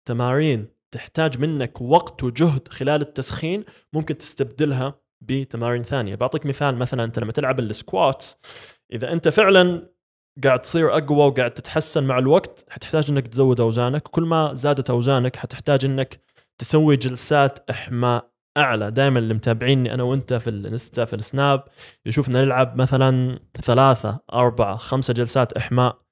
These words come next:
إلين ما نوصل للجلسة الأساسية تبعنا. طبعًا حيعتمد على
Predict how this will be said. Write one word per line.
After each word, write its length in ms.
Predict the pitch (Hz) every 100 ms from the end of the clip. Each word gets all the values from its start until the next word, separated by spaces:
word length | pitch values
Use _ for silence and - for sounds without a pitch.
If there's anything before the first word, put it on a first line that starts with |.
| _ -
إلين 160 | 117 131
ما 100 | 127
نوصل 280 | 131 120
للجلسة 280 | 117 117 117
الأساسية 420 | 120 117 113 120
تبعنا. 380 | 110 127 135 104
طبعًا 420 | 104 120 117 120 -
حيعتمد 480 | 131 120 139 127
على 360 | 113 120 117 113